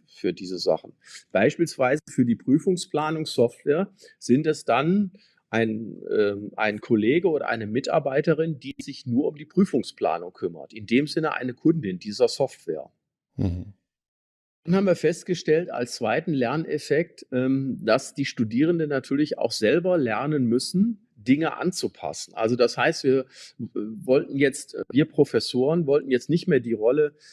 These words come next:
Speaker 1: ähm, des, ja, jenigen einnehmen, der sozusagen alles vorgibt, sondern die Studierenden müssen am Ende ihres Informatikstudiums natürlich in der Lage sein, Softwareprozessmodelle gemäß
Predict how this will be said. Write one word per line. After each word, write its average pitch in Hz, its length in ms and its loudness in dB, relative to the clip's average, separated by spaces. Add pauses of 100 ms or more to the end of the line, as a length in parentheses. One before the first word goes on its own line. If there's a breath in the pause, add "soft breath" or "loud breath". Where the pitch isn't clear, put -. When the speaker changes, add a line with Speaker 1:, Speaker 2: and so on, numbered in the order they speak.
(160 soft breath)
Speaker 1:
ähm, 120 580 0
des, - 580 -2
ja, 104 520 -4
jenigen 123 520 -2
einnehmen, 123 420 0
der 107 160 0
sozusagen 113 400 -6
alles 113 300 0
vorgibt, 120 560 0
sondern 127 220 0
die 120 60 -10
Studierenden 143 720 0 (340 soft breath)
müssen 208 540 0
am 117 180 -4
Ende 170 260 0
ihres - 260 0
Informatikstudiums 156 1120 -2
natürlich 139 380 2
in 120 120 0
der 110 100 4
Lage 101 340 2
sein, 156 300 -2
Softwareprozessmodelle 120 1500 -2 (260 loud breath)
gemäß 113 600 0